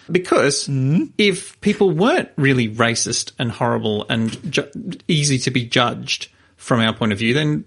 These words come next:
Speaker 1: as a culture, we're not progressing enough.
Speaker 2: Oh, I see.
Speaker 1: Because
Speaker 2: Mm.
Speaker 1: if, if we, if we looked back at the behaviour from seventy years ago
Speaker 2: Mm.
Speaker 1: and went, "Yep, all the right pe-, people are still being persecuted," then
Speaker 2: <laughs>
Speaker 1: that would be a real problem. And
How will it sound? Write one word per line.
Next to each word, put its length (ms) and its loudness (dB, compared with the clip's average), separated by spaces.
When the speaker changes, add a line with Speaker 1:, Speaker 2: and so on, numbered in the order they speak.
Speaker 1:
as 140 0
a 60 0
culture, 400 0
we're 120 2
not 160 -2
progressing 580 0
enough. 520 -6
Speaker 2:
Oh, 920 -8
I 40 -8
see. 80 4
Speaker 1:
Because 500 0
Speaker 2:
Mm. 100 -4
Speaker 1:
if, 300 -2
if 160 -2
we, 320 0
if 140 -2
we 100 0
looked 240 -2
back 180 -2
at 60 -4
the 80 -6
behaviour 460 0
from 180 -4
seventy 640 0
years 280 0
ago 200 0
Speaker 2:
Mm. 320 -2
Speaker 1:
and 120 2
went, 260 0
"Yep, 300 0
all 160 2
the 80 4
right 260 2
pe-, 120 2
people 440 0
are 60 4
still 180 2
being 220 2
persecuted," 680 -2
then 360 2
Speaker 2:
<laughs> 140 -8
Speaker 1:
that 180 0
would 100 2
be 140 2
a 60 4
real 420 2
problem. 580 0
And 420 2